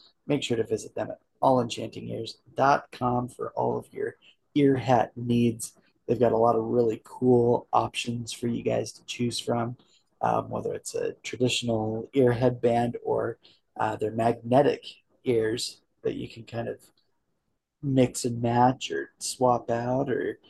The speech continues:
kind of do whatever you want with. There's, uh, some really cool options there. Um, I've seen some really neat, uh, Oswald and Hortensia ears.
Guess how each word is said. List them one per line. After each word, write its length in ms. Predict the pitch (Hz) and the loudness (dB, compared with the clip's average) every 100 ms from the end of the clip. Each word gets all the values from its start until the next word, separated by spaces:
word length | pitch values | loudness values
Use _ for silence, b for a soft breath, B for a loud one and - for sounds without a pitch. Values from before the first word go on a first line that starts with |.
| b b _ | b b _
kind 180 | 131 120 | 0 0
of 80 | 113 | 4
do 140 | 113 | 4
whatever 280 | 113 113 113 | 4 2 0
you 140 | 110 | -2
want 320 | 104 123 - | 0 0 0
with. 180 | - - _ _ _ _ - | -6 -20 _ _ _ _ -2
There's, 320 | 120 110 - | -2 -2 -4
uh, 300 | 110 110 107 | -4 -6 -8
some 200 | - 117 | -8 2
really 240 | 120 117 113 | 4 4 2
cool 240 | 120 117 | -2 0
options 420 | 113 107 - 110 - - | 0 -2 -8 -14 -18 -4
there. 460 | 113 113 113 110 _ - | 2 2 2 -2 _ -4
Um, 360 | 113 113 110 - _ _ _ _ - | -2 0 -4 -12 _ _ _ _ -20
I've 180 | _ | _
seen 220 | - 113 110 | -14 -14 -14
some 200 | - 113 | -8 -4
really 240 | 110 113 | -2 -4
neat, 400 | 113 113 - - _ _ _ _ _ _ _ _ - | -6 -10 -10 -16 _ _ _ _ _ _ _ _ -4
uh, 440 | 110 107 104 101 110 - | 0 2 0 -4 -10 -2
Oswald 600 | 120 117 113 117 113 110 | 2 2 2 2 2 0
and 120 | 107 - - - 117 | -4 -10 -18 -8 -2
Hortensia 1120 | 113 - 123 117 - 120 117 120 117 117 113 _ _ - | -2 0 -4 -2 0 2 4 4 2 -2 -8 _ _ -4
ears. 800 | 123 117 117 117 113 110 - | -2 0 0 -2 -4 -6 -12